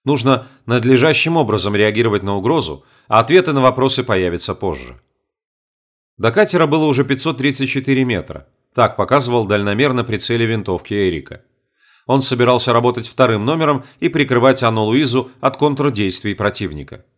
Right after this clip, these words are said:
«Ну вот, спектакль начинается», сказал Эрик,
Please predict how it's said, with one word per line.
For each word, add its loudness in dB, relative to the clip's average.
«Ну -6
вот, -10
спектакль -8
начинается», -8
сказал 0
Эрик, 0